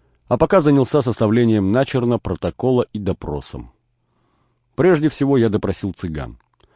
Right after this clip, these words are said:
Бедные певцы всю ночь просидели в залах, ожидая, что им дадут лошадей для поездки на станцию. Но лошадей им не дали. Прислуга посылала их к графу,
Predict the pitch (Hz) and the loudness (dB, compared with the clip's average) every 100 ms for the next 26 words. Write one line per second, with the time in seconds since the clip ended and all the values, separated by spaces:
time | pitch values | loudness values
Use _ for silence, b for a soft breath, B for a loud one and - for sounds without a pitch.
0 | _ _ _ _ _ - 110 95 98 113 | _ _ _ _ _ -2 0 2 0 0
1 | 101 - 113 - 104 104 101 92 90 92 | -4 -2 -4 -2 -2 -2 -2 -6 -4 -2
2 | 95 90 80 107 123 107 - _ 92 87 | -2 -2 -2 0 2 0 -6 _ -4 -2
3 | 92 110 104 - 98 92 92 95 92 - | 0 0 0 -2 -2 0 -2 -4 -6 -6
4 | 87 98 107 92 85 82 82 - 92 95 | -4 -2 0 -2 -2 -4 -4 -6 -6 -4
5 | - 76 60 - - _ _ _ _ _ | -6 -6 -8 -16 -20 _ _ _ _ _
6 | _ _ _ _ _ _ 107 135 151 160 | _ _ _ _ _ _ 0 2 2 2
7 | 185 185 175 160 92 95 90 90 82 _ | 4 4 4 2 2 0 2 -2 -6 _
8 | _ _ _ _ 110 113 135 117 104 - | _ _ _ _ -2 0 2 2 0 -2
9 | 110 110 101 101 - - 85 92 120 135 | 0 2 2 -2 -6 -14 -6 0 0 0
10 | 160 | -2